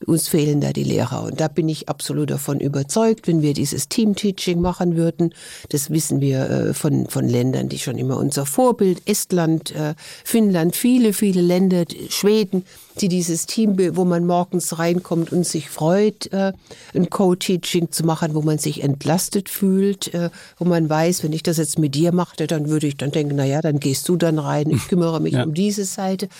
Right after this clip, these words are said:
Speaker 1: Das ist ja extrem super. Das ist wie, äh, Jobsharing, äh, Modelle, äh, wo einem die Vereinbarkeit auch leichter fällt, als wenn man nur auf Teilzeit geht. Da müssten wir rein und da müssten wir entsprechende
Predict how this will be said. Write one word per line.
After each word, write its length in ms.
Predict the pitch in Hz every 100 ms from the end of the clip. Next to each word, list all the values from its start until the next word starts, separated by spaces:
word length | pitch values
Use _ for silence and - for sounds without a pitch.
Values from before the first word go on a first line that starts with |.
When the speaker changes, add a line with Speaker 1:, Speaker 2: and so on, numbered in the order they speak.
| - -
Speaker 1:
Das 160 | 226
ist 160 | 214 226
ja 80 | 240
extrem 560 | - - - 240 233
super. 440 | 220 - 285 214 165
Das 180 | 156 -
ist 260 | 175 -
wie, 280 | 202 196 190
äh, 280 | 180 185 185 - - - -
Jobsharing, 840 | 247 240 - 202 165 147 135 151 151
äh, 260 | 143 143 131
Modelle, 960 | 147 143 135 139 165 196 214 185 180 160
äh, 40 |
wo 120 | 165
einem 220 | 151 165 160
die 120 | 160
Vereinbarkeit 640 | 165 139 156 151 - 147
auch 160 | 170 175
leichter 400 | 175 156 143 143
fällt, 240 | 151 139
als 160 | - -
wenn 80 | 151
man 140 | 139
nur 140 | 143
auf 120 | 143 -
Teilzeit 540 | 139 139 - - -
geht. 260 | - - - - - - -
Da 100 | 196
müssten 420 | 214 214 - 180
wir 160 | 165 151
rein 420 | 147 160 170 143
und 120 | 139
da 80 | 143
müssten 340 | 165 175 -
wir 100 | 160
entsprechende 720 | 156 - - 160 - 165 156